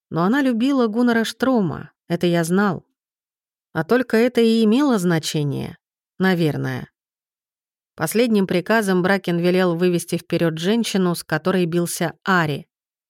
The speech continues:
"Дорогая Сага", — сказал он, — "твое решение выступить против меня было трудно переварить".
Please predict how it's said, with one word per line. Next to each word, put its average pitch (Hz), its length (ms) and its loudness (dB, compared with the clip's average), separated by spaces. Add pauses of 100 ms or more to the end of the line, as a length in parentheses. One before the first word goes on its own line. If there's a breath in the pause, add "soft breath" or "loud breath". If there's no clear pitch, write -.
(320)
"Дорогая 165 580 0
Сага", — 156 600 -2 (560)
сказал 160 540 -2
он, — 135 180 -8 (520)
"твое 196 280 0
решение 233 580 2
выступить 185 600 -2
против 190 360 -4
меня 185 360 0
было 165 400 0
трудно 165 440 -2
переварить". 151 720 -4